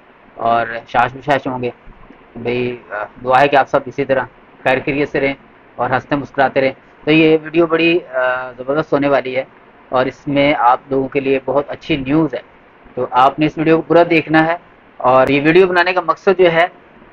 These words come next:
वो special जो है वो, अ, उन लोगों को target करना है जो मेरे subscriber हैं, अ, specially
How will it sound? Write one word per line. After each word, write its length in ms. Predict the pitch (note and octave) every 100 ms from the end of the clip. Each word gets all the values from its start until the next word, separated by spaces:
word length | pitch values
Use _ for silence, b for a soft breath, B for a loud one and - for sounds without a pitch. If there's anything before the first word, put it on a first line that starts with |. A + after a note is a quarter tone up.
| -
वो 360 | D3+ E3 F3 F3+
special 500 | - F3+ F#3 A3+ G#3
जो 140 | F3+
है 140 | E3+ D#3
वो, 200 | D#3+ D#3+ E3
अ, 580 | B2 B2+ B2+ B2+ B2+ B2+ - - - - - - -
उन 120 | E3
लोगों 240 | F3+ F3 F3
को 100 | F3
target 380 | D#3+ D3 E3+ -
करना 260 | G3+ C#3 C#3+
है 160 | D3
जो 320 | C#3+ D3 C#3+ C3+
मेरे 140 | C3 C3+
subscriber 560 | C#3 - C3 A#2+ C#3 C3
हैं, 120 | A#2 - - - - - B2+
अ, 120 | A#2+
specially 500 | - F3+ F3+ D#3+